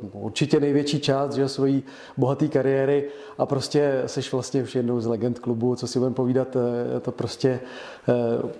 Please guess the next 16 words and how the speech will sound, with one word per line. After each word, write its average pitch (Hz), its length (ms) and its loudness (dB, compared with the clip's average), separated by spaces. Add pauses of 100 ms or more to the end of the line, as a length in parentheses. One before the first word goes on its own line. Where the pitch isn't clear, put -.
(140)
to 139 80 2
mám 127 180 2
tady 135 200 4
i 135 80 0
skováno 139 460 2
pár 139 260 0
takových 143 360 0
zajímavostí, 151 580 0
který, 156 320 0
který 151 260 -2
si 160 100 -2
o 156 40 2
tom 160 140 0
pak 165 120 2
můžeme 156 240 0
povědět. 156 460 0